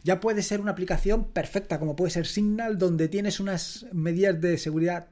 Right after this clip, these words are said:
eh, de privacidad teóricamente brutales, cuando si no lo utiliza nadie, evidentemente, eh, va a ser súper segura, porque no le vas a mandar un mensaje a nadie,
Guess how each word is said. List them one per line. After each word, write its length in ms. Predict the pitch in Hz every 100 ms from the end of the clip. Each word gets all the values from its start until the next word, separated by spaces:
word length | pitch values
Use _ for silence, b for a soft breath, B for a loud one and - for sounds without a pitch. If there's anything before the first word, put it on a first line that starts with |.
| 196
eh, 320 | 175 175 202 175
de 180 | 151
privacidad 520 | 156 147 143 156 185 - B B B B -
teóricamente 720 | 147 170 185 180 170 185 196
brutales, 580 | 165 151 151 180 120 -
cuando 640 | - 160 156 147 135 117 - _ - - _ -
si 220 | - 147
no 100 | 143
lo 80 | 180
utiliza 340 | 175 190 175
nadie, 460 | 170 180 202 240 247 _ - -
evidentemente, 800 | 139 131 143 139 143 156 135 - B B 135 123 -
eh, 380 | 143 131 123 120
va 60 | 147
a 40 |
ser 120 | 160
súper 240 | - 151 113
segura, 420 | 127 165 120 - b b
porque 240 | - 131 127
no 100 | 143
le 60 |
vas 140 | 151 151
a 40 |
mandar 400 | 156 151 170 -
un 100 | 160 147
mensaje 580 | 147 175 165 127 - _
a 120 | -
nadie, 440 | 131 165 190 269